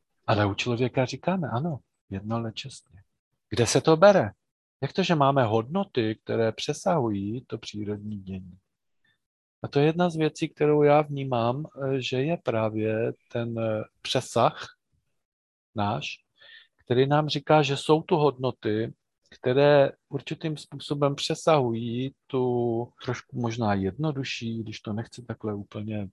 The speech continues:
popsat, eh, jednodušší realitu, eh, jako zvířat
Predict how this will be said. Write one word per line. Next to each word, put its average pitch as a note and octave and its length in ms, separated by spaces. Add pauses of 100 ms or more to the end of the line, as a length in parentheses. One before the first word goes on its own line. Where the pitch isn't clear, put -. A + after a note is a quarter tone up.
popsat, - 460 (160)
eh, A2 40 (720)
jednodušší B2 840
realitu, B2 640
eh, G#2+ 480
jako A2 220
zvířat A#2 520